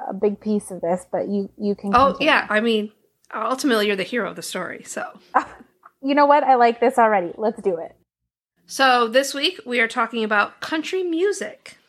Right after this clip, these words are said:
Speaker 1: Ow, ow! Ugh. Did I need to do that? Probably not.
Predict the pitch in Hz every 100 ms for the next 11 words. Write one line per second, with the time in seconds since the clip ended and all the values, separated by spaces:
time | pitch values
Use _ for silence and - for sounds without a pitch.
0 | _ _ 339 392 - 415 622 640 480 247
1 | - - _ _ _ _ _ _ _ 208
2 | 220 - - _ _ - 202 214 247 -
3 | 262 320 320 - 185 180 127